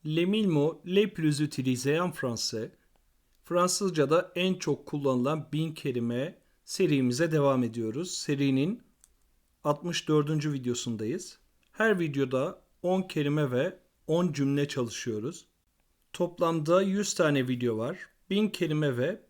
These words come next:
bin cümle çalışıyoruz. Hem kelimeleri ve telaffuzlarını çalışıyoruz, hem kelimeleri cümle içinde kullanıyoruz ve cümle tercümesi yapıyoruz. Haydi başlayalım. Öncelikle les dix mots, on kelimeye bakalım.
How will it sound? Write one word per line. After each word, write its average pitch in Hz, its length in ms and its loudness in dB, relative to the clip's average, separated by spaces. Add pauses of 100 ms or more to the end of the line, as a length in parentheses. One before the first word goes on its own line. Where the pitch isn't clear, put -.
(100)
bin 202 180 0
cümle 143 320 0
çalışıyoruz. 110 840 -8 (100)
Hem 214 280 -2 (100)
kelimeleri 170 680 2
ve 165 180 0
telaffuzlarını 139 840 -2
çalışıyoruz, 113 920 -8
hem 190 300 -2 (640)
kelimeleri 156 720 2
cümle 147 340 2
içinde 120 420 -2
kullanıyoruz 131 840 -2 (100)
ve 165 120 0
cümle 170 320 0
tercümesi 117 560 -4
yapıyoruz. - 480 -12 (180)
Haydi 180 320 0
başlayalım. - 440 -2 (1080)
Öncelikle 165 960 0
les 220 260 -2
dix 143 180 -4
mots, 120 340 -4 (320)
on 220 200 2
kelimeye 156 480 0
bakalım. 117 420 -6